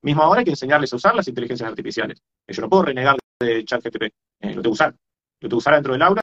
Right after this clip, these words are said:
lo tengo que usar dentro del estudio, lo tengo que usar, me tengo que embeber de eso y lo tengo que enseñar. Me, me cabe como docente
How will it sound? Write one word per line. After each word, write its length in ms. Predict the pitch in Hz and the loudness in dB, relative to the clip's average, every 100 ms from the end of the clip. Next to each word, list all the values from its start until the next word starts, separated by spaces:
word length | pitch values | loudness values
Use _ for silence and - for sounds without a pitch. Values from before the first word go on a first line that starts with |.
| - | -2
lo 100 | 165 | -2
tengo 140 | 127 | -2
que 40 | 117 | -4
usar 180 | 127 | -2
dentro 200 | 123 123 | -2 -2
del 80 | 117 | -4
estudio, 340 | 107 170 220 202 | -2 -2 0 0
lo 60 | |
tengo 180 | 139 127 | -2 -6
que 80 | 110 | -4
usar, 360 | - 170 226 - _ - | 2 4 2 -2 _ -8
me 100 | 104 | -2
tengo 200 | 139 131 | 0 2
que 100 | 120 | 2
embeber 280 | 117 123 | 4 2
de 120 | 127 143 156 | 2 -2 -4
eso 320 | 160 220 233 | 0 2 0
y 80 | - | -2
lo 100 | 107 | -6
tengo 180 | 135 113 | -4 -6
que 80 | |
enseñar. 360 | 101 - 185 - _ _ 104 | -8 0 0 0 _ _ -20
Me, 80 | 107 | -14
me 100 | 107 | 0
cabe 160 | 139 | 2
como 160 | 131 107 | 2 -2
docente 460 | 101 185 147 104 | 0 0 0 -4